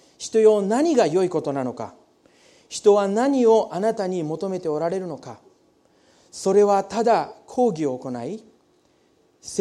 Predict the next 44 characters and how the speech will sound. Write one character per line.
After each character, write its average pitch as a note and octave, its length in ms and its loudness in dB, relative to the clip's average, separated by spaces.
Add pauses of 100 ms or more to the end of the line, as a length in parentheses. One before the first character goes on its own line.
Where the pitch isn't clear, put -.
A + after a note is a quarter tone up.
(120)
実 G3 300 -2
を F#3 140 0
愛 E3+ 180 2
し、 D3+ 380 -8 (800)
へ - 140 -4
り G#3 100 -2
く A#3+ 120 -6
だ A#3+ 120 0
っ - 160 -12
て、 A#2 200 -10 (800)
あ C#3+ 100 -12
な F#3 140 -6
た F#3 120 -2
の D3 140 -6
神 A3 320 -8
と F3 140 -10
共 D#3+ 280 -12
に D#3+ 240 -12 (120)
歩 F3+ 300 -14
む D#3+ 60 -12
こ D3+ 140 -16
と D#3 100 -16
で D3+ 100 -14
は C3 80 -18
な B2+ 120 -20
い B2 60 -20
か。」 - 200 -20 (2500)
主 - 200 -2
は G3 100 6
何 B3+ 300 2
を G#3 120 2
あ F#3 60 0
な A3+ 140 0
た A3+ 100 -2
に E3+ 100 -4
求 D#3+ 260 -6
め F#3+ 120 -6
ら G#3 100 -4
れ G#3+ 80 -2
て G#3 100 -8
い G3 40 -4
る E3+ 80 -8
の C3 100 -14
か。 - 220 -20